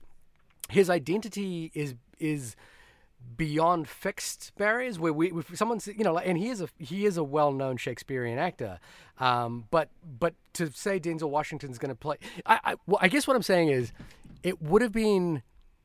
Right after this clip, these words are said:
perhaps twenty years ago if they were making a Shakespearean movie and they would have done what it would have happened to me in <laughs> high school, which is they're like,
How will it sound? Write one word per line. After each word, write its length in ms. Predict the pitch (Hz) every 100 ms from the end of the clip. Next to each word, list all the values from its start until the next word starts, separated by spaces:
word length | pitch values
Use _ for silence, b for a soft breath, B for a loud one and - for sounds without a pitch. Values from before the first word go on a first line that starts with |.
| _ _
perhaps 380 | - 170 262 -
twenty 240 | - 208
years 260 | 180 170 151
ago 440 | 131 117 107 104 - b b -
if 160 | 143
they 120 | 170
were 120 | 170 160
making 340 | 185 - 220
a 20 |
Shakespearean 600 | - 165 - 156 147 131
movie 480 | 123 110 104 104 98 b b b
and 180 | 127 139
they 80 | 139
would 100 | 151
have 80 | 135
done 200 | 165 175
what 120 | 160
it 100 | 151
would 100 | 139
have 100 | 135
happened 440 | 113 139 143 127 113
to 100 | 139
me 280 | 151 156 131
in 100 | 123
<laughs> 20 |
high 240 | - 190
school, 240 | 180 - 131
which 120 | 131
is 80 | 127
they're 160 | 127 135
like, 240 | 135 113